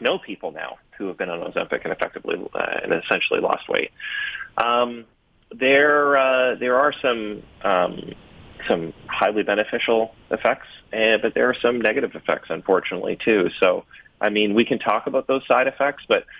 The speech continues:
one thing that I'll mention, um, you know, in terms of effectiveness or an effect, this has had an effect on a whole bunch of stuff.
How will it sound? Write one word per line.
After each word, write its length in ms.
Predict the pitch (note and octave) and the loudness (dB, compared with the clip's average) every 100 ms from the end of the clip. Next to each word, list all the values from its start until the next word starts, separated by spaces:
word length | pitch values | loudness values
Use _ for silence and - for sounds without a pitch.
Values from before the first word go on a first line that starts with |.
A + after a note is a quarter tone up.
| - | -2
one 140 | D#3+ | 0
thing 160 | F#3+ G3+ | 2 2
that 100 | F3+ | 4
I'll 100 | B2 | 4
mention, 680 | G#2 A#2 C#3 A2 E2 E2+ - - | 4 0 0 -4 -4 -8 -14 -2
um, 560 | F#2+ F#2+ F#2 F#2+ G2 - | 2 4 2 -2 -10 -6
you 120 | A2 | 2
know, 120 | G2+ G2 | 2 2
in 60 | |
terms 320 | - A#2 A2 | 2 2 2
of 120 | G#2 F#2+ | 0 0
effectiveness 720 | - B2+ - F2+ F#2 E2+ - - - | 0 -2 -2 -8 -6 -8 -10 -16 -2
or 220 | F#2 F2+ | 0 2
an 120 | - | 0
effect, 460 | - - B2 - - - - - - - | -6 0 0 -2 -8 -20 -20 -20 -4 0
this 120 | D#3+ | 0
has 120 | A3+ | 0
had 200 | - G#3+ | 0 0
an 80 | F#3 | 0
effect 340 | - D3+ - | -2 -2 0
on 100 | C3 | 0
a 40 | G2 | 2
whole 200 | B2+ A2+ | 2 2
bunch 260 | G#2 - | 0 0
of 60 | - | -8
stuff. 280 | - - | -4 -4